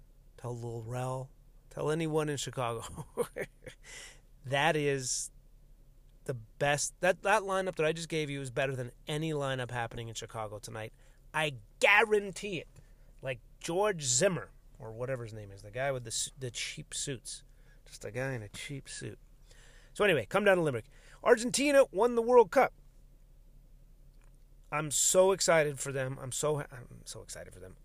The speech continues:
I'm so thrilled. Because, as I've said, maybe it was the era in which I grew up under Diego Armando Maradona. I just,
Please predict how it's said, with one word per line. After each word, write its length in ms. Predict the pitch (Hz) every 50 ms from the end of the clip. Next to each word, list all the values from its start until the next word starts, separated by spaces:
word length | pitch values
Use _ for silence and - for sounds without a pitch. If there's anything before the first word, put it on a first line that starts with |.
| - - -
I'm 240 | 135 135 135 135
so 540 | 123 - - - - 135 135 143 147 143 - - -
thrilled. 520 | - - - - 131 123 98 85 85 - - - - - - - - - - - - - - - - - - - - - - - - - - - - - - - - - - -
Because, 460 | - 131 - - 160 156 151 131 - - - - - -
as 220 | - 127 127 135
I've 160 | 147 151 143
said, 340 | - - 110 104 104 110 113 - - - - - - - - - - - - - - - - -
maybe 240 | 120 131 127 135
it 100 | 143 -
was 240 | - 139 131 120 117 - - - - - - - -
the 160 | 127 127 - - -
era 280 | 131 127 135 139 135
in 200 | 135 143 131 127
which 180 | 131 127 - -
I 80 | 135
grew 260 | 139 127 127 127 117 110
up 280 | 104 113 - - - - - - - - - - - -
under 480 | 113 113 113 110 110 110 113 110 113 - 120
Diego 640 | 110 110 104 104 110 117 123 127 135 139 139 147 - -
Armando 880 | 107 101 98 101 107 104 104 107 117 135 143 147 143 147 147 151 - - - 113 104 92 92 98
Maradona. 680 | 113 147 160 160 156 151 151 143 110 101 98 98 110 - - - - - - - - - - - - - - - - - - - - - - - - - -
I 60 | -
just, 300 | 123 127 165 143 - -